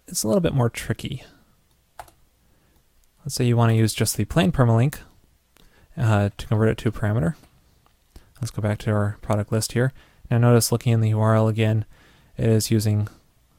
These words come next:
the permalink without the I D. But now we get an error, and that's because it tries to convert this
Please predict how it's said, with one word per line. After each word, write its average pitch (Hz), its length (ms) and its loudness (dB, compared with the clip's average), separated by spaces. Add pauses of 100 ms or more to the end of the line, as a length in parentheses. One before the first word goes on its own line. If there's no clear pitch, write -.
(120)
the 104 80 -8
permalink 110 420 2
without 104 240 0
the 104 160 -4
I 101 80 0
D. 117 240 0 (2250)
But 135 120 0
now 131 120 8
we 151 60 6
get 135 140 4
an 117 100 2
error, 110 300 -2 (480)
and 117 120 0
that's 113 200 0
because 113 400 0
it 107 80 -4
tries 110 260 -2
to - 160 -16
convert 113 380 -4
this - 400 -2